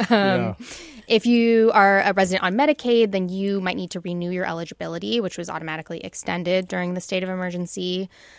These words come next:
Speaker 2: Hmm.
Speaker 1: Um, I think vaccines will stay free while supplies last, at least.
Speaker 2: Yeah, they have federal supplies, right? And they,
Speaker 1: Right.
Speaker 2: those are gonna, we'll burn through those?
Speaker 1: Yeah. Uh, I, after that, it may become more like the way that you get your flu shot, whatever that might be.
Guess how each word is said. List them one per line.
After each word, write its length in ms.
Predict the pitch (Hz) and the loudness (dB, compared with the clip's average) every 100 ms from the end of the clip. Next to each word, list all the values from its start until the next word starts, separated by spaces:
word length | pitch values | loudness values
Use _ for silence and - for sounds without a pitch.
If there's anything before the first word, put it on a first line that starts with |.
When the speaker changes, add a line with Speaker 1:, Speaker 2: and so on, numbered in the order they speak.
| - | -10
Speaker 2:
Hmm. 120 | 220 | -4
Speaker 1:
Um, 140 | 180 - | -4 -2
I 40 | |
think 160 | 190 294 | -2 0
vaccines 420 | 359 - 294 285 | 0 2 2 2
will 140 | 214 | 0
stay 240 | 226 - 233 | 0 0 -2
free 580 | - 202 180 185 190 202 | -2 -6 -4 -2 -2 -6
while 320 | - 180 175 170 | -4 -2 -2 -4
supplies 340 | - 165 160 | -6 -8 -8
last, 260 | 160 165 - | -8 -8 -8
at 100 | 196 | -6
least. 420 | 202 233 - - - - | -4 -6 -8 -16 -20 -6
Speaker 2:
Yeah, 120 | 147 | -2
they 140 | 139 156 | 0 2
have 160 | 160 | 2
federal 400 | - 175 175 135 | 4 2 4 0
supplies, 760 | 123 127 - 143 131 107 107 - | -2 -8 -4 -2 0 -2 -8 -6
right? 260 | 117 117 139 | -4 -4 -4
And 100 | 131 | -4
they, 60 | |
Speaker 1:
Right. 240 | 120 160 147 | -4 -4 -6
Speaker 2:
those 180 | 120 117 | -8 -6
are 80 | |
gonna, 180 | 113 113 104 - | -8 -10 -12 -14
we'll 220 | 139 123 | -10 -8
burn 280 | 113 135 131 | -2 0 0
through 220 | 117 131 | 0 -2
those? 340 | 139 139 156 - _ _ | -2 -4 -6 -12 _ _
Speaker 1:
Yeah. 320 | 208 214 175 | 2 4 4
Uh, 340 | - 214 214 214 208 | 4 6 6 4 0
I, 120 | 190 - | -8 -2
after 260 | - 233 247 | 2 4 4
that, 200 | 214 190 | 4 4
it 80 | 190 | 2
may 160 | 185 | -2
become 340 | 175 175 185 175 | -2 -4 -4 -4
more 220 | 175 175 | -4 -6
like 280 | 170 170 _ | -8 -10 _
the 80 | 175 | -8
way 100 | 165 | -6
that 100 | 160 | -10
you 80 | 170 | -8
get 140 | 165 | -10
your 100 | - | -10
flu 200 | - 165 | -10 -10
shot, 240 | - - - | -8 -8 -8
whatever 240 | - 76 | -8 -8
that 120 | 73 | -8
might 200 | - - | -10 -12
be. 160 | - | -12